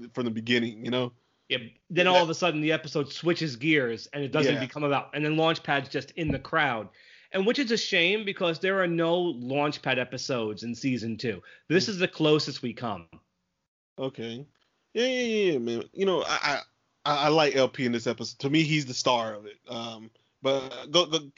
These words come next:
Speaker 1: my bad, Mike. Go ahead. Keep going.
Speaker 2: Okay, so animation-wise, we have yet another episode by Hanho Huenga. You told me you actually liked their work in this one.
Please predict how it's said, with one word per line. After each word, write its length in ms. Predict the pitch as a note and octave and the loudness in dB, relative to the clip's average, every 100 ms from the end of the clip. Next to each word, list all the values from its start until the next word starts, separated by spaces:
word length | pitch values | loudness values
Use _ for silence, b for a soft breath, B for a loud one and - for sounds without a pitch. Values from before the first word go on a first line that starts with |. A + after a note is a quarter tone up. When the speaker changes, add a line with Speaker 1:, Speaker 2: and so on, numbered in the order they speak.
| - | -4
Speaker 1:
my 120 | C#3+ | -2
bad, 200 | A#2+ A#2 | -2 -6
Mike. 200 | A#2 A#2+ | -8 0
Go 80 | D#3 | 2
ahead. 240 | D3+ A2+ - | 2 0 -12
Keep 160 | - D3+ | -14 -8
going. 200 | B2+ - _ _ _ _ _ - | -8 -8 _ _ _ _ _ -4
Speaker 2:
Okay, 260 | G3+ F#3 E3 | 0 2 0
so 200 | - F#3+ F3+ | 0 -4 0
animation-wise, 1040 | G#3 A3 G3+ A3 - F3+ D3+ C#3+ D3+ E3+ | 0 2 2 0 -2 0 2 2 2 0
we 160 | D#3 D#3+ | -2 -4
have 280 | D3+ C3+ A2 | -2 -4 -4
yet 240 | C3 A3+ - | 0 0 0
another 280 | G3+ G3 F3+ | -4 -2 -2
episode 500 | E3+ D#3+ F3+ E3 C#3+ | -4 -6 -2 -2 0
by 180 | C#3 | -2
Hanho 540 | B2+ C#3 C#3 B2 C3 B2+ | -2 -4 -4 -4 -6 -6
Huenga. 360 | - D3+ D3 A2+ - B B B B | -4 -2 -2 -6 -10 B B B B
You 180 | C3 D3 | -2 -2
told 340 | D3 D#3+ D3 | 2 0 2
me 60 | D3 | 0
you 220 | D3 C#3+ | 0 2
actually 420 | C3 B2+ - D3 | 2 0 -4 -6
liked 260 | D3+ G#3 A#3+ | -4 -4 0
their 140 | D#3+ | 0
work 240 | C#3 B2 C3 | 2 -2 -4
in 80 | |
this 180 | A#2+ A#2 | -8 -8
one. 220 | A#2 F#2+ | -10 -12